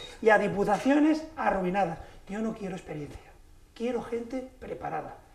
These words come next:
gente formada, gente con ganas de trabajar,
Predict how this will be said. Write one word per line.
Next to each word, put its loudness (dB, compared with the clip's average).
gente -4
formada, -6
gente -2
con -2
ganas 0
de 0
trabajar, -6